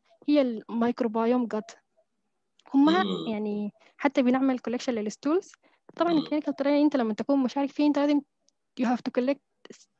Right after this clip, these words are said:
Speaker 1: samples من، يعني كل السامبلز الممكنة أنت لازم to collect it، لأنه
Speaker 2: تجمع.
Speaker 1: البيشنت
Speaker 2: مم.
Speaker 1: ده في الحالة دي تاني أنت ما بتلقاه،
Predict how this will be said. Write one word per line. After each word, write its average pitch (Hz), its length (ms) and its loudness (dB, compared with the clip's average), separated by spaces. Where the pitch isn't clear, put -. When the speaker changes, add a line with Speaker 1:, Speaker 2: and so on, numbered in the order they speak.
Speaker 1:
samples 269 320 0
من، 220 180 -6
يعني 208 320 -4
كل 339 160 2
السامبلز 277 360 0
الممكنة 285 460 0
أنت 269 160 -2
لازم 240 340 -2
to - 380 -8
collect 226 240 -4
it، 226 60 -12
لأنه 247 260 -4
Speaker 2:
تجمع. 190 440 0
Speaker 1:
البيشنت 254 420 2
Speaker 2:
مم. 233 80 0
Speaker 1:
ده 262 240 0
في 247 100 -2
الحالة 269 360 0
دي 254 120 0
تاني 277 180 2
أنت 277 120 -2
ما 185 60 0
بتلقاه، 202 520 -8